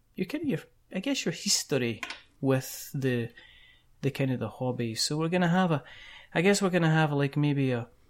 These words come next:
a kind of a little bit step back into the past before we step into the early dawn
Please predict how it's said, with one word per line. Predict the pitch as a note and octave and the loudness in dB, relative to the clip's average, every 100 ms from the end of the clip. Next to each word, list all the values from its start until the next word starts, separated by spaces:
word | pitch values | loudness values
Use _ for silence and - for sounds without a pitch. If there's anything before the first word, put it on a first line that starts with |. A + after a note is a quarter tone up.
| _ _ _ _ - | _ _ _ _ -10
a | |
kind | D#3+ F#3+ | -2 2
of | E3+ | 4
a | |
little | D3+ - C3 | 2 2 0
bit | B2+ - | -2 -4
step | - - - D#3+ C#3 | -2 -2 0 0 0
back | C#3+ C#3+ C#3+ - - - - | 0 2 0 -4 -18 -20 -4
into | C#3 C#3 - | 0 0 -2
the | - | -10
past | - D3 D3+ C#3 - - - _ - _ - | 2 6 6 4 -4 -10 -16 _ -20 _ -6
before | C3+ - D3+ D3 | -4 0 2 4
we | C3+ C#3 C3+ B2+ - _ _ _ - _ - - | 4 4 2 0 -8 _ _ _ -20 _ -20 -8
step | - - D#3+ D#3 D#3 | -4 2 2 2 2
into | D3 C#3 D#3 C#3+ | 2 2 2 2
the | C3 - | 0 4
early | D#3 D#3 D3 | 6 8 6
dawn | B2+ - D3 D3 D3 C#3+ | 2 6 10 10 10 6